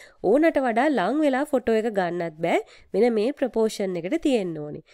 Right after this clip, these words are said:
ඉතින් මම ඉස්සරහට පැහැදිලි කරලා දෙනවා කොහොමද මේක ෆෝන් එකෙන් ගන්න කියන එකත්. ඉතින් වීඩියෝ එකේ දිගටම බලන්න.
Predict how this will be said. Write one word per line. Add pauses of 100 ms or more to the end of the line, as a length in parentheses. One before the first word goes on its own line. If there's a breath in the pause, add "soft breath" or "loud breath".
(220 soft breath)
ඉතින්
මම
ඉස්සරහට
පැහැදිලි
කරලා
දෙනවා
කොහොමද
මේක
ෆෝන්
එකෙන්
ගන්න
කියන
එකත්. (200 loud breath)
ඉතින්
වීඩියෝ
එකේ
දිගටම
බලන්න.